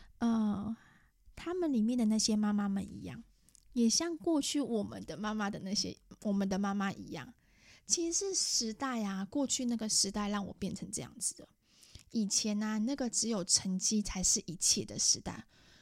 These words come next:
我真的，真的超级讨厌。那时候的老师，那时候任何人的眼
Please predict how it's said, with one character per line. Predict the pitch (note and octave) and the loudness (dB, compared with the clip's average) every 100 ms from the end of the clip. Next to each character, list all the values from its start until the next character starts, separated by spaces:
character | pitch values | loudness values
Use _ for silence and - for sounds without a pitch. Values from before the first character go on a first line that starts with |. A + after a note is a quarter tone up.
| - _ - | -20 _ -2
我 | G#3 | -2
真 | G3+ - A#3+ A#3+ A#3+ A#3+ B3 B3 | 0 2 4 4 4 4 2 0
的， | A#3 | -2
真 | G3+ G#3 G3+ | 0 2 2
的 | G3+ | 2
超 | F#3 - F3 | -2 -2 -2
级 | - - | -2 -4
讨 | - - - | -8 -12 -14
厌。 | - - _ _ _ _ - - _ _ D#4+ | -18 -18 _ _ _ _ -20 -20 _ _ 0
那 | |
时 | E4 C#4+ | 2 2
候 | C4 C#4 B3+ A#3+ | 2 2 2 -2
的 | - G#3+ | 0 4
老 | G#3 F#3+ - | 4 2 2
师， | - - G3+ F#3+ G3 A3+ | 2 2 2 0 -2 -4
那 | C4+ | -2
时 | B3 A3+ | 0 0
候 | - A3+ - | 0 -2 -2
任 | C4 C4+ | -2 -2
何 | - G3+ | 0 2
人 | F#3 | 2
的 | E3+ | 0
眼 | F3 - | -4 -6